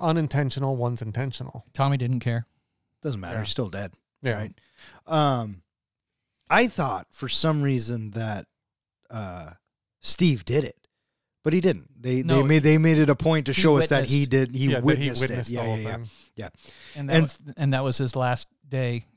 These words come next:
Speaker 2: or that was his last match that he went to.
Speaker 3: Right, because then a little bit, sometime after that, he meets Shannon, and she says,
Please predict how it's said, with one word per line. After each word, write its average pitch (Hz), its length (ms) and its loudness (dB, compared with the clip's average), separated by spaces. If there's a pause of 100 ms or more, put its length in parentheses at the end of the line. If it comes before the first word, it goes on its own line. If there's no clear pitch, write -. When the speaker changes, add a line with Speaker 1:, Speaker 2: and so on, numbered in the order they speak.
Speaker 2:
or 143 120 0
that 139 160 2
was 143 100 0
his 127 180 -2
last 123 300 -2
match 123 340 -4
that 127 100 -4
he 123 60 -2
went 117 220 -4
to. - 220 -12 (160)
Speaker 3:
Right, 120 280 -2
because 120 480 -2
then 131 540 2
a 135 80 -8
little 131 300 4
bit, 131 380 2 (300)
sometime 131 460 0
after 123 280 -4
that, 127 280 2
he 123 140 -2
meets 123 260 -2
Shannon, 117 500 -2 (520)
and 113 320 -6
she 131 140 -4
says, 113 760 -4